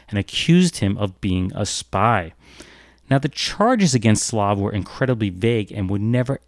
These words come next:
ever hold up in a court of law today. The assumption was that he had to be a spy simply because he was an educated man that spoke Russian,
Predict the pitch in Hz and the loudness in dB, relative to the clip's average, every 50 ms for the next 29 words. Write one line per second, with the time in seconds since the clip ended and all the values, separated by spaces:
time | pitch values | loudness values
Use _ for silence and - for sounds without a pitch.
0 | _ _ - 170 175 190 175 156 120 92 - - _ _ _ _ _ - - 110 | _ _ 0 2 4 6 6 6 6 4 2 -2 _ _ _ _ _ -6 -2 -2
1 | 110 101 101 98 - - - 98 101 - - - - 95 90 95 90 - - 92 | 0 0 0 0 0 0 -2 -2 -2 -4 -6 -6 -4 -4 -4 -4 -6 -8 -8 -6
2 | 87 85 87 - - - 92 87 123 131 135 113 85 87 - - - - - - | -4 -4 -6 -6 -8 -10 -6 -4 -2 -2 -2 -4 -6 -8 -14 -20 -20 -20 -20 -20
3 | - - - _ - 131 120 - - - - 208 220 214 - - 131 110 101 95 | -20 -20 -20 _ 0 2 2 2 2 4 4 4 4 4 6 6 6 6 6 6
4 | 98 95 98 104 107 - - - 113 104 101 123 123 117 - - - 185 208 190 | 4 4 2 0 -2 -6 -4 -2 -2 -2 -2 -2 -4 -6 -4 -2 -2 0 0 2
5 | 165 135 110 107 - - - - 98 90 87 87 92 113 - - - - - - | 2 2 2 2 0 -2 -4 -4 -4 -2 -2 -2 -4 -6 -8 -12 -20 -20 -12 -8
6 | - - - - 110 110 110 - 127 123 120 156 - - - 107 104 - - - | -6 -6 0 2 4 4 4 2 0 0 0 0 -2 0 0 -2 -2 -2 -4 -4
7 | 107 92 90 - 90 92 - _ - 104 98 107 127 - - 156 156 160 151 123 | -4 -4 -4 -4 -6 -8 -8 _ -4 -4 -2 -2 -4 -2 0 0 2 4 4 4
8 | 104 101 104 107 95 98 - - - - - - _ 110 117 143 - - 117 98 | 6 4 4 4 2 0 -2 -4 -4 -4 -6 -4 _ 2 2 2 0 0 -2 -2
9 | 92 - - - 117 147 - | -2 -2 -4 -4 -6 -6 -6